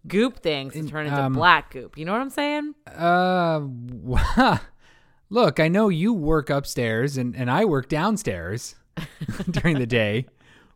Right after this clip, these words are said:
Speaker 2: What are you doing up there? I hear you making sales calls. I did not know you were buying, you know, the Freedomizer or the Meepler. What are you meepling up there?
Speaker 1: <sighs>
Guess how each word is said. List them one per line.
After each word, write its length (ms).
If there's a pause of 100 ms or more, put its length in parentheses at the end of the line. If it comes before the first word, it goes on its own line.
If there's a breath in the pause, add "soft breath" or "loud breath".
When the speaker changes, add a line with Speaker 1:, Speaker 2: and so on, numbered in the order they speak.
Speaker 2:
What 240
are 60
you 100
doing 320
up 120
there? 380
I 160
hear 140
you 160
making 480
sales 440
calls. 560 (460 soft breath)
I 160
did 140
not 240
know 220
you 220
were 140
buying, 680
you 80
know, 320 (120)
the 100
Freedomizer 840 (800)
or 200
the 200
Meepler. 720 (600)
What 200
are 20
you 100
meepling 560 (180)
up 160
there? 300 (580 loud breath)
Speaker 1:
<sighs> 40